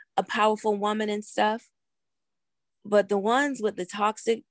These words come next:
the toxic genes, they just, they're fucking imploding out here. For him to even say that shit is just, I'm so disappointed in this young man. I don't even know him. I like that sh-,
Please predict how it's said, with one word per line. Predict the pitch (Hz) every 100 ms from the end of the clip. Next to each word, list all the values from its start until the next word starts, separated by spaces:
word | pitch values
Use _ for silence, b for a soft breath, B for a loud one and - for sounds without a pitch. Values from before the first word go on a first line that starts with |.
| _
the | 208 190
toxic | 226 196 - 214
genes, | 185 202 208 208 202
they | 190
just, | 190 208 - - _ _ _ _ _
they're | -
fucking | 196 220 220
imploding | 208 190 - 208 185
out | 160 147
here. | 156 - - B B B
For | 226
him | 226 339
to | 320
even | - 226 202 196
say | - 196 196
that | 175 147
shit | - 175
is | - 180
just, | 175 175 -
I'm | 269
so | 294 220
disappointed | 208 214 190 190 180 175
in | 143
this | 170 165
young | 160 160
man. | 156 156 -
I |
don't | 190 170
even | 160
know | 151 143
him. | 143 139 135 _ _ _ _ B B -
I | 202
like | 220 208
that | 190
sh-, | 185